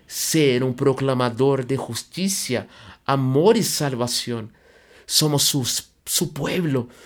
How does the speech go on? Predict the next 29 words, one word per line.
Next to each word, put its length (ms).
somos 340
sus 340
hijos. 520
Por 120
eso 180
vayamos 600
como 200
misioneros, 800
oremos 560
por 220
las 200
misiones, 580
aportemos, 1040
siempre 500
que 120
podamos, 520
invitemos 800
personas 720
a, 140
personas 720
a 60
que 120
puedan 480
conocer 600
el 100
Evangelio 600
y 60
seamos 540
movilizadores. 1080